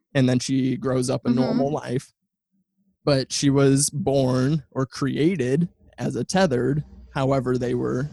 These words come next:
Speaker 1: you know, created. So
Speaker 2: Mm-hmm.
Speaker 1: how, and then she had kids with Gabe, and their kids turned
Speaker 2: Mm-hmm.
Speaker 1: out normal. But then
Speaker 2: Mm-hmm.
Speaker 1: Red, who is an actual, like, human, an
Speaker 2: Mm-hmm.
Speaker 1: original human,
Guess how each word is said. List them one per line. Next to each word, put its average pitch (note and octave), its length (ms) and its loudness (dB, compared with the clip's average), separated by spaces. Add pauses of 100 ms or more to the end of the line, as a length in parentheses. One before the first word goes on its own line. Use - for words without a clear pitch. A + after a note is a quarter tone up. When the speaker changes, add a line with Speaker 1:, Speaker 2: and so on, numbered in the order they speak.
(180)
Speaker 1:
you D3 100 2
know, B2 80 2
created. C3 600 -2 (720)
So G#3 240 2
Speaker 2:
Mm-hmm. B3 100 -4
Speaker 1:
how, G#3 580 0 (480)
and D3 140 0
then D3 120 0
she G#3 240 -2
had D#3+ 260 -2
kids F3+ 340 0
with D3 220 -2
Gabe, D#3+ 480 0 (580)
and C3 240 0
their F#3+ 160 0
kids E3 320 0
turned A#3+ 240 2
Speaker 2:
Mm-hmm. A3+ 80 2
Speaker 1:
out - 180 0
normal. C3+ 600 0 (720)
But F#3+ 160 -2
then - 160 2
Speaker 2:
Mm-hmm. A3+ 120 -2
Speaker 1:
Red, D#3+ 480 2 (180)
who F3+ 200 8
is D#3+ 140 4
an D3+ 120 0
actual, D3 760 -2 (120)
like, C3+ 220 -6
human, E3+ 960 0 (800)
an C#3+ 160 2
Speaker 2:
Mm-hmm. C#3 180 2
Speaker 1:
original B2+ 460 2
human, D3 560 0